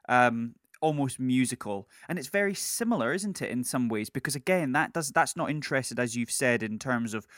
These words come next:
when the songs were released and stuff. It's just a, it's a homage to all the songs and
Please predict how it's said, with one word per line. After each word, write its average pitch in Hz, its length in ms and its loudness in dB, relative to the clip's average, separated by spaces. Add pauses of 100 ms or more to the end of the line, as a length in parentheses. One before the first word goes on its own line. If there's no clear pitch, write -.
(140)
when 123 280 4
the 120 60 0
songs 120 320 0
were 117 80 -2
released 117 440 0
and 107 100 -6
stuff. - 220 0
It's 104 120 -4
just 160 220 -2
a, 120 160 2 (260)
it's 123 120 -6
a 135 40 -2
homage 131 520 2
to 123 180 -2
all 131 300 4
the 110 100 -4
songs 101 460 -4
and 214 100 -6